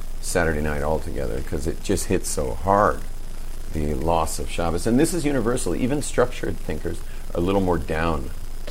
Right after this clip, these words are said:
on Saturday night. I mean, all they need is a slice of pizza or something. They're feeling good. But slice of pizza is not gonna do nothing for a right-brain, creative, spiritual type.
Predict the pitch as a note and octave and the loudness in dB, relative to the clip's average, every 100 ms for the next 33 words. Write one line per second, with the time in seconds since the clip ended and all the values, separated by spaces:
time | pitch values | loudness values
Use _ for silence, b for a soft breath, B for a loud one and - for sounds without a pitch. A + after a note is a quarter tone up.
0 | - D#2+ D2+ - D2 D2+ D2 D#2+ D2 - | -4 -2 -2 0 0 0 0 0 -2 -2
1 | - - - - - - - - E2 E2 | -4 -4 -4 -4 -4 -4 -4 -4 0 2
2 | D#2 G1+ A#2+ G#2 F2 E2+ D2+ C#2+ - - | 2 2 4 4 4 4 2 0 -2 0
3 | D#2+ C#2+ - F2+ - B1 A#1+ - - B1+ | 0 0 0 0 2 0 -2 -2 -2 -4
4 | - C2+ C2 B1+ A#1+ C#2 - - - B | -2 -2 -2 -2 -2 -2 -2 -4 -4 B
5 | B B B - - - G2+ - G2 F2 | B B B -4 -2 4 4 4 4 4
6 | E2+ F#2+ E2+ E2 E2+ F#2 F2 D#2+ D#2+ D#2 | 2 2 2 4 4 4 4 0 0 2
7 | D2+ E2 E2 E2 D#2 D#2 - D#2 D2 D2 | 2 2 2 0 0 -2 -2 0 0 0
8 | - - C3 F#2 - - - - | -2 -2 0 0 -2 -4 -4 -4